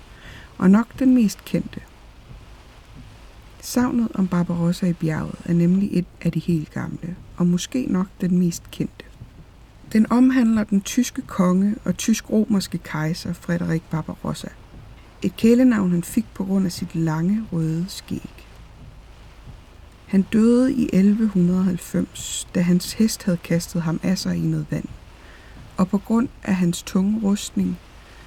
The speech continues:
så formåede han at blive tynget ned og druknet i vand, der knap nok nåede ham til hofterne. Nogle steder står det beskrevet, at det var et rigtig svært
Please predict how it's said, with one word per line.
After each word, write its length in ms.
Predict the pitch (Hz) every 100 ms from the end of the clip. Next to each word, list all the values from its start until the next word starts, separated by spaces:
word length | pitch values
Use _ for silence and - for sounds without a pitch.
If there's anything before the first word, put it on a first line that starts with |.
| - - -
så 180 | -
formåede 600 | 214 220 214 220 240 208
han 160 | 165 165
at 100 | 170
blive 140 | 175 -
tynget 360 | - 180 170
ned 200 | 170 196 - -
og 100 | 175 -
druknet 440 | 185 190 - 175
i 100 | 156 170
vand, 160 | 175 - -
der 60 |
knap 380 | - - 214 -
nok 240 | 180 175
nåede 260 | 165 160 170
ham 160 | 175 165
til 160 | 175
hofterne. 420 | - - - - - - - - - - - - - - - - - - - - -
Nogle 260 | 214 240 254
steder 340 | - 185 196
står 200 | - 185
det 120 | 180
beskrevet, 600 | 170 - - 165 160 -
at 140 | - -
det 80 | 180
var 80 |
et 100 | 180
rigtig 300 | 196 196 208
svært 360 | - - 208